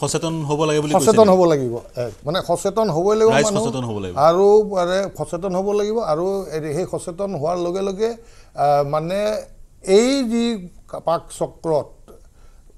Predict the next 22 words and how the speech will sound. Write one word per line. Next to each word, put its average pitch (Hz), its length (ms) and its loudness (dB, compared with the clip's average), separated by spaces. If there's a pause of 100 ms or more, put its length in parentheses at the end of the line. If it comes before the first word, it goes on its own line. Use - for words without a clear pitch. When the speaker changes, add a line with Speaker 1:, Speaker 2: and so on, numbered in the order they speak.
(100)
Speaker 2:
পৰি 196 400 2
মই 208 420 -2
উপলব্ধি 165 460 -6
কৰিছোঁ, 170 360 -4
কৈছোঁ 165 340 -4
মই, 175 180 -4
মই 196 200 -8
Speaker 1:
হয়। 120 80 -2
Speaker 2:
কাকো 160 180 0
ইয়াত 196 160 2 (440)
ক্ৰিটিচাইজ 190 400 -2
কৰিব 196 220 -2
অহা 160 200 2
নাই। 156 260 -6 (380)
মই 180 160 0
কৈছোঁ 190 220 -2
নহয়, 196 160 -2
ছেটেলমেণ্ট 190 560 -4
অফিচ 165 300 -6
চলি 170 200 -4
থকাৰ 175 260 -4
মুহূৰ্তত 147 540 -6